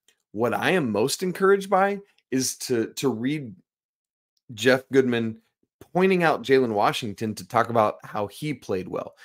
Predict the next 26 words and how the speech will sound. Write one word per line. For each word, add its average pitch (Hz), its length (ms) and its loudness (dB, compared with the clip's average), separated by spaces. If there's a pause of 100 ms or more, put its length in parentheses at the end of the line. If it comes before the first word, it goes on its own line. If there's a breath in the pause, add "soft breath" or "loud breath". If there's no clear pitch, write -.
(140 soft breath)
And 156 100 -2
again, 101 240 -4
that's 131 260 -2
just, - 380 -6
it's - 180 -4
just - 220 -8
kind 131 180 -2
of 98 140 -6 (100)
almost 151 320 0
a 87 60 -6
throwaway, 143 800 2 (300 soft breath)
but 151 120 8
he 170 80 6
named 196 320 2
three 139 380 -2
guys, 131 500 0 (220)
and 107 100 -8
it - 20 -4
was 101 160 -6
R 120 140 2
J 151 140 0
Davis, 117 500 0 (140)
it 95 60 -12
was 92 120 -8
Elliot 127 360 2
Cadeau, 101 420 -2